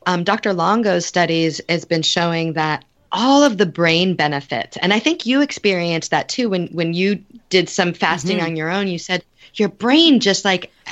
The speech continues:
Speaker 1: you know, at a certain point, it just was
Speaker 2: That was
Speaker 1: like,
Speaker 2: weird.
Speaker 1: "Oh my God, I'm back.
Speaker 2: Yeah.
Speaker 1: Like, here I
Speaker 2: Yeah.
Speaker 1: am," right? <laughs> So one of the, one of the things is that what we're finding is that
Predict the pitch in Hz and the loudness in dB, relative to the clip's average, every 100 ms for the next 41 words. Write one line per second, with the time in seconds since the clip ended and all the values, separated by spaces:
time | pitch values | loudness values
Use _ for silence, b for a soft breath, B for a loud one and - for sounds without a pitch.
0 | - 208 196 - 202 196 - 247 202 - | -4 -2 0 0 -2 -2 -2 -4 -4 -4
1 | 330 302 - 202 - 202 214 190 180 202 | 0 0 0 -2 -2 -4 0 -2 -2 -10
2 | 185 165 277 277 190 247 233 156 160 226 | -8 0 4 6 6 2 2 2 0 2
3 | 311 226 214 190 208 220 339 285 226 269 | 2 2 -2 -4 -2 0 2 4 2 0
4 | 285 156 160 214 208 254 311 - 277 254 | -2 -4 -6 -8 -4 -4 -4 -6 -4 -4
5 | 247 269 254 277 330 _ 320 339 330 302 | -4 -6 -6 -10 -14 _ -18 -14 -12 -12
6 | 247 - 254 233 240 269 262 254 202 233 | -12 -6 -2 0 0 0 0 -2 0 2
7 | 254 240 240 226 226 208 202 - 185 - | 4 2 2 2 2 2 2 2 0 2
8 | 185 185 - 214 247 240 196 185 - 185 | 0 0 0 0 2 0 0 -2 -2 -2
9 | 175 185 180 | 0 0 0